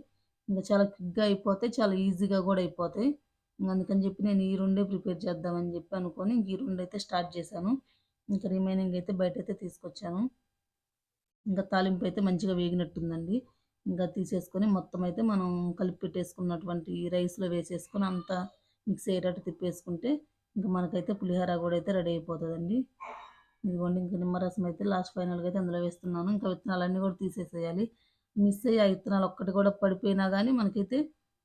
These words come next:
ఇంకా చేదు అనేది వస్తుందండి రైస్ తినేటప్పుడు. ఇంకా చూసుకోకుండా నమిలేస్తాం కదా, అప్పుడైతే చేదు కనిపిస్తుంది. అందుకని చెప్పి చూసి జాగ్రత్తగా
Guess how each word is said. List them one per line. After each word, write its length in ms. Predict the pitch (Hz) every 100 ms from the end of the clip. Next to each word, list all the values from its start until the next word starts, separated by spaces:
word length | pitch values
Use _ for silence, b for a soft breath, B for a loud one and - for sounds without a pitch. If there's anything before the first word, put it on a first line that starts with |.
| _ _ _ _
ఇంకా 160 | 196 196
చేదు 300 | - 208 202
అనేది 220 | 202 196
వస్తుందండి 440 | 190 - 190 170
రైస్ 240 | 170 175 175
తినేటప్పుడు. 600 | - 185 180 170 165 180 254 277 _ -
ఇంకా 220 | 196 185 196
చూసుకోకుండా 580 | - 202 - 202 196 202
నమిలేస్తాం 540 | 208 190 190 185 185 170
కదా, 160 | 170 190
అప్పుడైతే 340 | 185 180 190
చేదు 300 | 180 185 185
కనిపిస్తుంది. 540 | 180 170 170 - 170 208
అందుకని 340 | 202 175 180
చెప్పి 160 | 185 180
చూసి 220 | 202 175
జాగ్రత్తగా 480 | 175 175 170 - 196